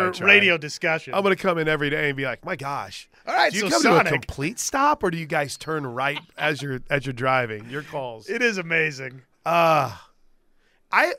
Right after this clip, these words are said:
Speaker 2: you know what? It, it was funny. I saw the <laughs> Josh, by the way, Potizzi has checked in. Uh, Josh Poteet. He says, "Josh has the right rules." I, again, I was not aware of these rules. I didn't know.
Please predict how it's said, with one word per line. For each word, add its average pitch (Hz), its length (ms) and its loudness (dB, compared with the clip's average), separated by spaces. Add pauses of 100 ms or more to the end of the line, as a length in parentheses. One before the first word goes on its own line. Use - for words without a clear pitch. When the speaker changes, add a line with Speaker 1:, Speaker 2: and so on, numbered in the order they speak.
Speaker 2:
you 254 100 -4
know 302 140 2
what? 233 280 4
It, - 140 -20 (140)
it 185 140 -6
was 160 160 -2
funny. 160 480 -2 (280)
I 135 120 -4
saw 147 320 0
the 117 360 -4 (1200)
<laughs> 139 100 -6 (680)
Josh, 143 360 -2 (140)
by 131 140 -2
the 110 60 -6
way, 101 40 -10 (240)
Potizzi 151 560 -2
has 117 140 -6
checked 87 360 -10
in. 67 140 -18 (220)
Uh, 139 40 -6
Josh 143 400 0
Poteet. 127 460 -10 (400)
He 127 140 -12
says, 120 260 -6
"Josh 139 380 -2
has 107 220 -8
the 127 100 -8
right 101 240 -8
rules." 160 300 -4 (300)
I, 143 140 -6
again, 190 360 -4
I 220 140 2
was 107 240 -6
not 147 320 -2
aware 170 480 0
of 151 160 -6
these 185 240 -4
rules. 233 520 -4 (680)
I 196 80 6
didn't 302 280 2
know. 254 460 4